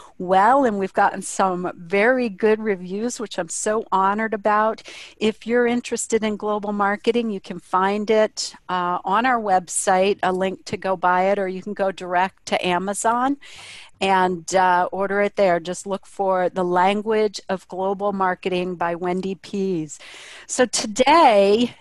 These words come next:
it isn't about me or my book anymore. It is about Brian Jones. So I'm so excited to have him here. He's a geoscience specialist, and he's in charge of global sales for Geocomp. So Brian, welcome.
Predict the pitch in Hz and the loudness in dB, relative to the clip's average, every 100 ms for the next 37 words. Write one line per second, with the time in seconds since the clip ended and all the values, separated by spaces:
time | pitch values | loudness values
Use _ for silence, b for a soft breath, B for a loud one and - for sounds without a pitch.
0 | - 240 247 277 294 262 226 247 254 233 | 2 4 6 4 4 2 4 4 4 2
1 | 254 254 247 240 208 247 254 240 240 226 | 2 2 2 2 2 0 2 0 2 2
2 | 220 214 233 285 226 233 208 214 226 202 | 2 2 2 2 2 0 0 2 2 2
3 | 196 214 214 247 269 247 214 - 208 240 | 0 2 4 4 4 2 -2 -2 2 2
4 | 254 190 160 160 - 202 202 208 - - | 2 0 -2 -6 -6 -2 -2 -2 -4 -2
5 | 240 302 - - 233 226 214 208 - 220 | 2 2 0 0 2 4 2 0 0 -2
6 | 208 233 196 - 196 180 - 190 196 170 | 0 -2 -4 0 0 0 -4 -4 -4 -4
7 | - 220 277 330 320 - 233 214 214 208 | -6 -2 2 0 -2 -2 2 2 2 -2
8 | - - - 214 208 - 214 175 147 165 | -4 -8 -2 0 0 -2 -2 0 -2 -4
9 | - - B B B B 214 220 226 247 | -12 -16 B B B B 0 0 0 -4
10 | - - 277 285 320 302 - 214 196 180 | -4 -2 2 4 4 0 -2 -4 -4 -6
11 | 208 220 247 262 - - 247 233 190 185 | -6 -4 -4 -6 -8 -6 0 2 2 -2
12 | - 196 175 - 254 294 247 - - 175 | -10 -12 -12 -6 0 2 2 0 -4 -2
13 | 139 - - - 202 196 220 285 302 202 | -2 -4 -10 -6 -6 -2 2 4 4 2
14 | 175 196 269 - 254 151 135 | 0 2 2 2 2 2 -6